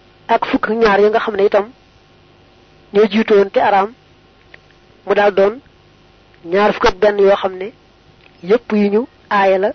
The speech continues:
yu araam la. Anam ya dagan nag ñoo doon fukk ak juróom.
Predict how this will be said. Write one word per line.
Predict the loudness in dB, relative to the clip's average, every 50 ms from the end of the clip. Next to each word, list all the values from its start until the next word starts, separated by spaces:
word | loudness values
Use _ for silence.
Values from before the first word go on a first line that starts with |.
| _ _ -8
yu | -4 -4 -2
araam | 0 2 0 0 0 -2
la. | -4 -6 -6 -10 -16 -20 -20 -20 -20 -20 -20 _ _ -20 -20 -20 -20 -20 _ _ _ _ _ _ _ _ _ _ _ _ _ -20 -20 _ _ _ _ _ _ _ _ _ _ _ _ _ _ _ -6 -2
Anam | 0 2 2 4
ya | 2 2
dagan | 2 2 2 2 2 2
nag | 0 0 -2 _ _ _ _ _ _ _ _ _ _ _ _ _ _ _ _ _ _ -20 -20 -20 -10 -4
ñoo | 0 2 2 2
doon | 2 2 2 2 0 -2 -6 -14 _ _ _ _ _ _ _ _ _ _ _ -20 -20 -12 -6 -4
fukk | -4 -2 0 0
ak | 0 0 -2 _ _ _ -12 -4 0
juróom. | 2 4 4 4 2